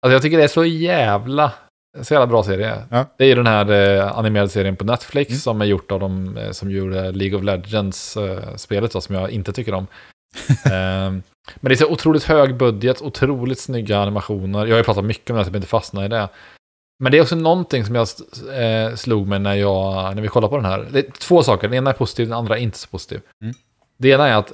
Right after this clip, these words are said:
Speaker 1: känslan den här serien ger mig är väldigt lik, eh, känslan som jag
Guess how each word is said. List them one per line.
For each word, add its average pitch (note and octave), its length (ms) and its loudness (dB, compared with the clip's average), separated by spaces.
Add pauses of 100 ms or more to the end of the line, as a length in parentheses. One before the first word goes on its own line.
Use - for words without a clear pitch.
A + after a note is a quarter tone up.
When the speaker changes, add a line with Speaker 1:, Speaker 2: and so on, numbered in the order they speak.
(120)
Speaker 1:
känslan B2 640 0
den F3 60 2
här B2+ 60 2
serien G#2 260 0
ger G2 180 -2
mig A#2 260 -2
är A#2 140 0
väldigt A2+ 300 0
lik, C3+ 600 -6 (760)
eh, G#2 720 2 (140)
känslan G2+ 760 0
som G#2+ 220 -4
jag F#2+ 440 2